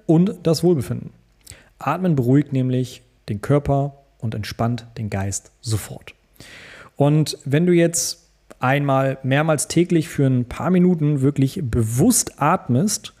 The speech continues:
und das sogar noch zur Routine machst, dann wird sich langfristig dein Stresslevel reduzieren. Und ich habe bereits in Folge fünf von einer ganz bestimmten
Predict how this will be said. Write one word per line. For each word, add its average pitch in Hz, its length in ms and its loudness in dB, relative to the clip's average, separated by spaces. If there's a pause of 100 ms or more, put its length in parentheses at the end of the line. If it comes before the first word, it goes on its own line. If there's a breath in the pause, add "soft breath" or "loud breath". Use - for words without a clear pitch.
(320 loud breath)
und 135 280 0
das 147 360 0
sogar 175 200 2
noch 151 160 0
zur 135 180 2
Routine 131 360 2
machst, 131 380 0 (280 loud breath)
dann 113 240 2
wird 202 180 2
sich 202 280 0
langfristig 143 1120 0
dein 110 220 0
Stresslevel 123 960 -2
reduzieren. 117 800 0 (840 loud breath)
Und 143 220 2
ich 165 120 -4
habe 160 120 -2
bereits 165 360 0
in 151 300 0
Folge 147 320 0
fünf 220 340 2
von - 140 0
einer 127 220 0
ganz 139 240 -2
bestimmten 131 840 0